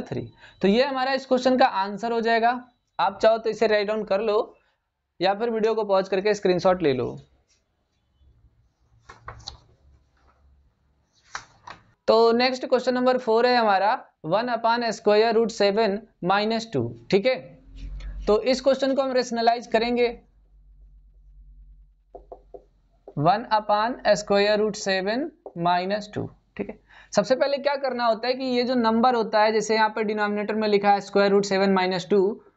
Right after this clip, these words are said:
तो उसी से हमें नीचे ऊपर मल्टीप्लाई करना होगा। तो ऐसे राइट कर लेंगे square root seven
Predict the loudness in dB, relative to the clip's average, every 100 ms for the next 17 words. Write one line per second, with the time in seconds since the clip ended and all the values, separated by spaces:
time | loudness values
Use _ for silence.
0 | _ -2 0 0 2 2 2 2 2 2
1 | 2 0 0 -2 0 -2 0 0 2 0
2 | 0 2 0 0 0 0 0 0 -2 0
3 | 0 0 -2 -10 _ -8 -2 0 2 0
4 | -2 0 2 2